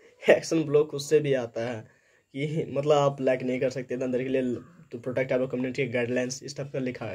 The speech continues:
आ जाएगा। हाँ भाई, आपका अब दूसरा रीजन हुआ कि ये, लेकिन लंडिया वाला रीजन, रीजन जो है ना, लड़की वाला रीजन बहुत बहुत फास्ट है भाई, ये मतलब बहुत जगह ऐसा ही होता है, बहुत बंदे ऐसा ही करते हैं भाई। So, और दूसरा रीज़न है कि आपका दोस्त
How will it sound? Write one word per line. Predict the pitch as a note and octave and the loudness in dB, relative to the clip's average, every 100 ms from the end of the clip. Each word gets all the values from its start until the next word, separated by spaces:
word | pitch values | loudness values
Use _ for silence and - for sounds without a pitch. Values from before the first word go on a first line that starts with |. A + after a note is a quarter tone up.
| F2+ | -8
आ | |
जाएगा। | G2 F#2+ G#2 A#2 - - _ | -8 -6 -8 -10 -20 -20 _
हाँ | C3 C3 | -4 2
भाई, | C3 | 2
आपका | B2+ B2 F2+ | 2 0 -4
अब | B2 B2+ | -4 -4
दूसरा | C3+ D#3 D#3 | -4 4 4
रीजन | D3 D3 D3+ | 6 2 2
हुआ | D3 F3+ B2+ - _ - _ _ | 0 -2 -4 -10 _ -20 _ _
कि | D3+ C#3+ C3+ A#2+ | -12 -8 -6 0
ये, | D#3+ | 0
लेकिन | F#3+ F#3+ D#3+ | 4 4 6
लंडिया | D#3+ F#3 | 6 6
वाला | G3 F#3+ | 6 4
रीजन, | E3 D#3+ - | 4 2 2
रीजन | C#3+ D#3+ F3 | -2 -2 0
जो | E3 D#3 | 4 4
है | |
ना, | G3 B3 | 6 4
लड़की | D3 D3+ E3 | 2 2 2
वाला | D3 | 2
रीजन | C#3 C3 B2+ | 2 -2 -2
बहुत | A#2 C#3+ D#3+ _ _ - _ _ _ - | -2 -2 -6 _ _ -20 _ _ _ -6
बहुत | C3+ D#3 - | -2 -2 -2
फास्ट | B2+ B2+ C3 | -4 -4 -4
है | |
भाई, | B2 A#2+ | -4 -2
ये | B2+ | 0
मतलब | B2 B2 C3 D#3 | -2 -2 2 4
बहुत | C#3+ C#3+ | 6 4
जगह | D3 C3+ C#3 A2 | 4 2 4 2
ऐसा | A2 C3 | 0 -2
ही | C3 | -2
होता | B2+ | -4
है, | B2+ | -4
बहुत | B2+ D#3 D3+ | 2 2 2
बंदे | C#3+ C#3+ | 2 6
ऐसा | C#3+ C#3+ | 6 6
ही | C#3+ | 2
करते | C3+ B2 - | 2 -4 -6
हैं | A#2 A2+ | -10 -6
भाई। | A#2 A2+ _ - - - - - | -6 -8 _ -20 -20 -18 -18 -8
So, | - C#3+ C#3 C#3 C#3+ - _ _ _ - - C#3 C3+ | 2 4 4 2 -2 -8 _ _ _ -16 -6 -6 0
और | D3 | 0
दूसरा | C#3+ D3 D#3 | 2 4 4
रीज़न | D3+ D#3 | 6 4
है | D#3 | 2
कि | D#3+ D3+ | 0 0
आपका | C#3+ C#3+ | 0 0
दोस्त | C#3+ D3 D#3 | 0 2 0